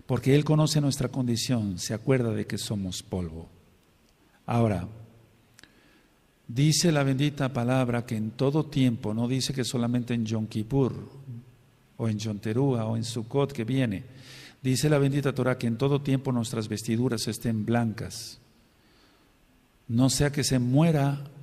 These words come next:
sin un auténtico arrepentimiento. Y repito, por si no se captó bien, el arrepentimiento sincero es muy grande, tanto como la distancia que recorre de la boca hacia el trono de Elohim. El arrepentimiento hipócrita es falso, es corto,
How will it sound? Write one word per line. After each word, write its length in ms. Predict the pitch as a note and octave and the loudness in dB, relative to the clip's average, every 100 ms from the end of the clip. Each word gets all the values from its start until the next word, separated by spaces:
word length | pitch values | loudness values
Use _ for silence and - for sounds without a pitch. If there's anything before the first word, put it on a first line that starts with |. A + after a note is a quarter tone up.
| - | -12
sin 380 | - - A#2+ B2 | -8 -2 0 2
un 120 | C3+ | 2
auténtico 640 | A#2 A2+ C#3 D3+ C#3+ A#2 | 2 0 2 2 2 0
arrepentimiento. 880 | A2 A2 G#2 G#2 G2 G#2 G#2 G2+ G2 | 0 -2 -2 -4 -2 -2 -2 -2 -2
Y 60 | G2+ | -4
repito, 460 | G#2 A2+ C3+ B2+ | -2 0 0 0
por 120 | C#3 B2 | -2 -2
si 140 | - | -2
no 100 | A#2 | -2
se 140 | A2+ A#2+ | -2 -4
captó 400 | A#2 A2 - A2 | -6 -6 -4 0
bien, 360 | A2 B2 B2 - - - - | 2 2 0 -6 -20 -20 -12
el 140 | - A#2+ | -2 0
arrepentimiento 800 | A#2 A#2 B2 A#2 A#2+ C3 C#3 D3+ | 0 0 -2 -2 0 0 0 -2
sincero 840 | - D3 C#3 C3+ - B2+ A2 A2 | 0 2 2 2 4 4 4 2
es 220 | A2+ A2+ | 0 0
muy 260 | B2+ E3+ D#3+ | 4 4 6
grande, 480 | D3+ D3+ B2 G#2 G2+ - - - | 6 6 4 2 -4 -10 -14 -2
tanto 460 | C3+ D#3 C#3+ C#3+ | 2 4 2 -2
como 200 | B2 A#2 | -2 -2
la 120 | A2+ G#2+ | -2 -2
distancia 580 | G#2 - C#3 C#3 - | -6 -4 -2 -2 -2
que 140 | A2+ G#2+ | -6 -6
recorre 400 | G2+ F#2+ B2 A2+ | -8 -6 -6 -4
de 100 | G#2 | -4
la 100 | G#2 | -4
boca 300 | A2+ C#3 C3 | -4 -4 -6
hacia 160 | A2 G#2+ | -6 -6
el 120 | G#2+ | -6
trono 300 | B2 B2+ A2 | -2 0 0
de 60 | |
Elohim. 380 | G2 F#2+ - G#2 F#2+ - - - - - | -2 -2 -2 -4 -4 -12 -20 -20 -20 -8
El 160 | - A#2+ | -2 0
arrepentimiento 800 | A#2 A#2 A#2 A2+ A#2+ C3+ C#3 | 0 -2 -4 -2 -2 -2 0
hipócrita 640 | D3+ C3+ D#3+ D3+ B2 - A#2 | 0 0 0 2 0 -2 -2
es 220 | A#2 - | 0 -2
falso, 560 | - C3+ A#2 - G2 G2 | 2 2 2 -2 -6 -4
es 160 | G2 | -4
corto, 680 | - - D3 C3 A2+ - F2 | -4 4 6 6 2 -4 -8